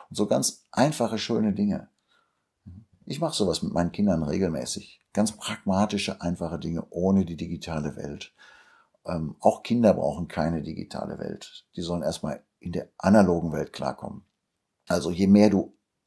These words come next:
analog lebst, umso intensiver wird dein Lebensgefühl. Das Gefühl von Genießen. Je mehr du in einer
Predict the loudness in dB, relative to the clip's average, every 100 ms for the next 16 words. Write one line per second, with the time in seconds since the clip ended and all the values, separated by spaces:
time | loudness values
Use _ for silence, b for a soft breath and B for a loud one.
0 | _ 2 4 6 4 2 -2 -2 -4 -10
1 | -14 -2 2 2 2 0 b b b _
2 | 0 2 2 2 2 4 4 4 2 -2
3 | 0 0 0 -2 -6 -8 -6 -6 -8 b
4 | b b b b -10 -6 -4 -4 -4 -6
5 | -4 0 0 -2 -4 -8 B B B B
6 | 0 2 4 4 2 0 0 -2